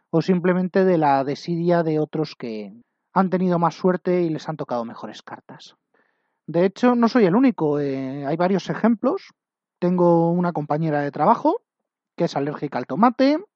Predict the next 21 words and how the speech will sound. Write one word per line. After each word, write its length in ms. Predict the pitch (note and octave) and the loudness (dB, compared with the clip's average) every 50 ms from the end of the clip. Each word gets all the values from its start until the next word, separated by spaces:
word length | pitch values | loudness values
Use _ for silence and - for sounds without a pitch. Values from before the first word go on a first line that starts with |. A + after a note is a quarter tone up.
| _ _ _ _ _ | _ _ _ _ _
tengo, 680 | _ E3+ D#3+ D#3+ D#3 D#3 D3+ D3+ D3+ D3+ D3+ D3 C#3+ - _ _ _ _ _ _ | _ -4 -4 -2 -2 0 0 0 2 0 0 -2 -4 -6 _ _ _ _ _ _
eh, 440 | - D3 D3+ D#3 D3 C#3+ C#3+ C#3+ C#3+ - | -4 -2 0 0 0 0 -2 -2 -4 -6
otro 260 | - D3+ D3 D3 D3 | -8 -6 -6 -6 -6
compañero 800 | C3 C#3+ D3 - C#3 C#3+ D3 D3 C#3+ C#3+ D3 C#3 C#3 C#3+ C#3+ C3+ | -6 -6 -6 -4 -6 -4 -4 -4 -4 -4 -4 -2 -2 -2 -4 -4
de 240 | C#3+ C#3+ C#3+ C#3 B2 | -4 -4 -4 -6 -6
trabajo, 800 | - C#3+ C#3 D3 D#3 D#3 - - D3 C#3 C3+ C3 B2+ B2 D#3 - _ _ _ _ _ - | -2 0 4 4 4 4 2 -2 -6 -4 -4 -4 -6 -10 -12 -16 _ _ _ _ _ -10
eh, 680 | C3 C3+ C3+ C3+ C3 B2+ B2+ B2+ B2+ B2 A#2+ A#2 B2 B2+ _ _ _ _ _ _ _ _ _ _ _ _ _ _ _ _ _ _ _ _ | -8 -6 -6 -6 -6 -8 -8 -8 -10 -10 -12 -12 -14 -18 _ _ _ _ _ _ _ _ _ _ _ _ _ _ _ _ _ _ _ _
que 180 | - E3+ E3 E3 | -2 -2 0 0
era, 460 | D#3+ D#3+ D3+ D3 D3 C#3+ C3+ C3+ C#3 - _ | 0 0 -2 -2 -2 -6 -8 -12 -14 -18 _
¿cómo? 160 | - F3+ F3 - _ _ | -16 -16 -16 -16 _ _
¿A 120 | D#3 D3 - | -20 -20 -14
qué 120 | - E3+ | -12 -10
era 120 | D3+ C#3 | -8 -8
alérgico? 480 | B2+ B2+ C3+ C3+ - - _ - D3 _ _ _ _ _ _ _ _ _ | -8 -10 -12 -16 -20 -20 _ -20 -20 _ _ _ _ _ _ _ _ _
Bueno, 220 | - D3+ C3+ C3 C#3 | -14 -12 -10 -6 -6
otra 240 | E3 D#3+ F#3 F3 E3+ | -4 -2 0 0 0
de 60 | D#3+ | 0
estas 240 | - - D#3 - - | -2 -4 -6 -4 -2
alergias 440 | D3+ D#3+ D#3+ D3 - - - - | -2 -2 -2 -4 -6 -8 -8 -8
extrañísimas. 1120 | D3 - - - F#3 D#3+ F3 F3+ G#3+ A3+ G#3+ - - G#3+ G#3 A3 A#3 C4 - - - - - _ _ _ _ - | -10 -14 -6 -2 -2 0 2 4 4 2 2 0 -4 -2 -2 -2 -2 -4 -6 -12 -20 -20 -20 _ _ _ _ -10
Eh, 600 | - C3+ C#3 C#3 C3+ C3+ C3 B2+ B2+ B2+ B2 | -8 -6 -6 -6 -6 -6 -8 -8 -10 -10 -12